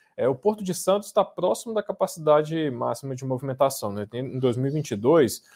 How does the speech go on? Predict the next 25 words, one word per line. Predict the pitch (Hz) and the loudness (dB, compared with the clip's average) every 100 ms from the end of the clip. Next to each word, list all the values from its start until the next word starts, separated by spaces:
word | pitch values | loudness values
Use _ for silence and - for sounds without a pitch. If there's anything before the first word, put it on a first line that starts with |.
| _ | _
né, | - 104 | -4 4
várias | 113 143 147 | 6 6 2
escalas | 143 - 113 120 123 | -2 4 6 6 4
foram | - 120 123 | -2 -4 -2
canceladas. | 131 - 143 117 98 95 - _ _ _ - | -4 0 4 4 2 -2 -12 _ _ _ 4
Ao | 165 | 4
mesmo | 185 185 175 131 | 6 4 4 0
tempo, | - 139 185 180 104 104 | 0 2 2 0 -4 0
né, | 113 | 2
algumas | 107 110 131 127 | 2 2 -2 -2
associações, | 120 120 - 101 - 139 135 - | -2 -2 0 -2 0 0 0 -2
como | 110 | -4
a | 104 | -2
B | 104 | -4
T | 101 | -4
P, | - 143 143 | -2 2 2
tentam | - 131 147 | 0 -6 -6
criar | 135 151 123 120 | -4 2 6 6
restrições | 123 131 147 151 - 135 131 139 | 4 -2 -4 -4 -4 -2 -2 0
para | - 143 | 2 2
armadores | 135 156 135 117 127 | 4 2 2 0 0
investirem | 139 139 - 117 135 - | 0 -2 -2 -4 -4 -4
em | 135 | 2
novos | 123 123 | 4 4
terminais. | - 147 139 104 98 | 2 2 2 2 0